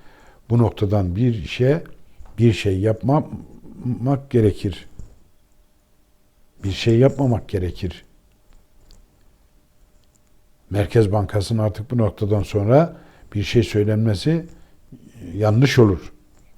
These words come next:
Görevlerini yapıyorlar." diyerek tepki göstermişti. Ha, burada da Bülent Arınç haklı çıktı. Merkez Bankası'na müdahale bizi nerelere getirdi. Bunu da şimdi görüyoruz. Ama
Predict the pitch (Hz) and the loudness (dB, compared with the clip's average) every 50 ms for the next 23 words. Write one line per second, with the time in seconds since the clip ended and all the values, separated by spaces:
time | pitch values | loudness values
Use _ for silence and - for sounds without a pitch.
0 | - - - 104 98 101 101 101 101 101 104 120 147 160 147 123 - - 127 110 | -18 -8 -2 0 2 2 2 2 2 2 4 4 6 8 6 6 6 4 2 4
1 | 104 107 101 95 107 107 101 101 98 - - - 98 90 - - 214 214 151 - | 4 2 2 2 2 2 2 2 2 -2 -4 -6 -6 -6 -4 -2 2 2 2 2
2 | - 113 95 92 90 82 - - 87 85 - - _ _ - - - - - - | 0 -2 0 0 -2 -6 -6 -6 -6 -6 -6 -10 _ _ -20 -20 -20 -20 -20 -12
3 | - 98 98 95 101 113 113 117 117 127 147 160 208 220 214 208 - - - - | -6 -4 -4 0 4 6 6 6 6 6 4 4 4 4 2 0 -8 -18 -20 -20
4 | - - - - - - 90 87 90 101 107 113 117 113 113 - 139 147 147 123 | -20 -20 -20 -20 -18 -14 -8 -2 0 4 4 6 4 4 2 2 2 4 4 4
5 | 98 - - - - - - - - - - - - - - - - - - - | 2 0 -6 -18 -20 -20 -20 -20 -20 -20 -20 -20 -20 -20 -20 -20 -20 -20 -20 -20
6 | - - - - - - 104 104 101 - - 143 123 - - - - - - 80 | -20 -18 -14 -12 -6 0 0 0 0 0 -4 -4 -2 -2 -6 -8 -8 -8 -10 -10
7 | 76 - - - - - - _ - - - 85 87 - - - 104 92 87 92 | -10 -12 -18 -20 -20 -20 -20 _ -20 -14 -10 -10 -10 -6 -2 -2 0 0 0 -2
8 | 98 85 - 87 - - - 95 95 98 98 87 101 95 92 92 123 160 180 170 | -4 -4 -6 -8 -8 -8 -8 -6 -6 -4 -2 -2 -2 -2 0 2 2 2 2 0
9 | - - - - - 107 104 95 92 95 107 110 98 90 82 82 92 107 123 120 | -4 -16 -20 -14 -6 -4 -2 -2 0 0 2 2 0 0 -2 -2 -2 0 0 0
10 | 113 101 - - 98 95 95 92 78 71 - - _ - - - 101 95 85 85 | 0 0 -2 -4 -6 -4 -4 -4 -4 -6 -10 -20 _ -16 -8 -6 -4 -4 -4 -4
11 | 90 85 - 90 95 110 123 127 131 123 131 127 120 101 87 78 - - - - | -6 -8 -8 -6 -4 -2 2 4 6 8 8 8 8 6 4 -2 -8 -14 -20 -20
12 | - - - - - - - - _ _ _ _ - - - _ _ _ _ _ | -20 -20 -20 -20 -20 -20 -20 -20 _ _ _ _ -20 -20 -20 _ _ _ _ _
13 | _ _ - - 90 92 92 85 - | _ _ -12 -8 -6 -4 -4 -6 -6